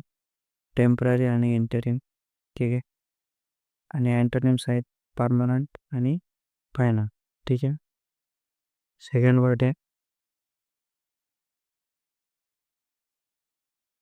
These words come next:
सेकंड वर्ड आहे मेरिटोरियस. मेरिटोरियस म्हणजे deserving reward or praise. मेरिटोरियस म्हणजे मेरिटमध्ये असणारा, गुणवंत असं म्हणतात, ठीक आहे.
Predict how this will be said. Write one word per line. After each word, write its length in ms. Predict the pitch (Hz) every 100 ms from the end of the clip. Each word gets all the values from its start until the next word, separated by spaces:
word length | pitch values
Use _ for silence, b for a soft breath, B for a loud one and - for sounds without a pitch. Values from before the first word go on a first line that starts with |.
| _ _ _ -
सेकंड 320 | 120 117 123
वर्ड 240 | 123 123 123
आहे 120 | 131 - _ _ _ _ 143
मेरिटोरियस. 760 | 123 123 117 123 117 113 - -
मेरिटोरियस 600 | 123 127 127 135 131 131 131
म्हणजे 260 | 117 120 123 _ _ _ _ _ _ _ _ _
deserving 720 | 123 127 123 131 123 131 135 120
reward 360 | 120 127 127 120
or 100 | 120 -
praise. 240 | 117 107 -
मेरिटोरियस 560 | 123 123 123 131 127 123
म्हणजे 200 | 123 123
मेरिटमध्ये 540 | 135 123 123 117 120 117
असणारा, 420 | 113 - 110 117 139 _ _ _
गुणवंत 520 | 123 120 117 113 110
असं 220 | 113 113 117
म्हणतात, 320 | 110 113 113 123 _ _ _ _ _ _
ठीक 180 | 127
आहे. 60 | 123